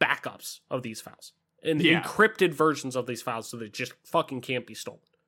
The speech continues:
Speaker 1: Period. Like, there's no way. And they even say, I, the original article that, you know, kind of wrap, or, you know, filled everyone in when this first broke,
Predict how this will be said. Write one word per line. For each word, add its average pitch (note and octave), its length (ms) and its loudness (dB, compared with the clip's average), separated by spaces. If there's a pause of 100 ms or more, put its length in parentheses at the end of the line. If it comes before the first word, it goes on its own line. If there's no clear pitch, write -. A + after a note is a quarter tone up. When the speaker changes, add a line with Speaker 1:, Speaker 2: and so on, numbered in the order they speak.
Speaker 1:
Period. G#3+ 340 2 (100)
Like, F3 240 2 (360)
there's E3 340 4
no G3 240 4
way. G3 240 4
And B3+ 80 4
they E4+ 60 6
even G#3+ 240 6
say, A3 240 2
I, E3+ 160 6
the E3 480 -2
original G3+ 360 2
article C#3 380 0
that, A#2 240 -6 (380)
you C#3+ 120 4
know, G#2+ 220 0 (440)
kind E3 200 4
of C3 180 2
wrap, C3+ 380 0
or, C3 220 -2
you B2+ 120 -6
know, A2 120 -4
filled D3 280 4
everyone B2+ 360 0
in B2+ 120 0
when A#2 120 -4
this G#2+ 100 -10
first - 300 -8
broke, F3+ 420 4